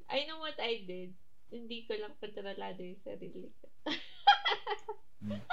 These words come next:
Speaker 2: Okay, going back.
Speaker 1: Going back.
Speaker 2: <laughs> Going back.
Speaker 1: Going back.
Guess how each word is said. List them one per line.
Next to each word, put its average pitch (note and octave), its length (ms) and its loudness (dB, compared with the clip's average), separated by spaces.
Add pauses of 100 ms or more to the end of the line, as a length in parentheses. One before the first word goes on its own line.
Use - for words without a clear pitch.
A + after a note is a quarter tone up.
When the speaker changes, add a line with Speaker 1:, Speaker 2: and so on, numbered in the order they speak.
(2000)
Speaker 2:
Okay, C3 160 8
going A#2+ 480 6
back. F2 360 2 (440)
Speaker 1:
Going - 560 2
back. F#4 280 2 (520)
Speaker 2:
<laughs> C3 240 6
Going C#3+ 380 10 (100)
back. G2+ 320 6
Speaker 1:
Going A#3+ 500 -2
back. F#3+ 220 -4